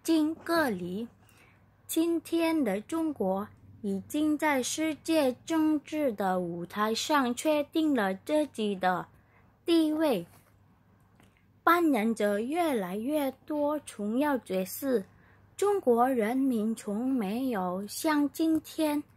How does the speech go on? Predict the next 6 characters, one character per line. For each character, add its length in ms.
这 380
样 540
扬 420
眉 380
吐 320
气 400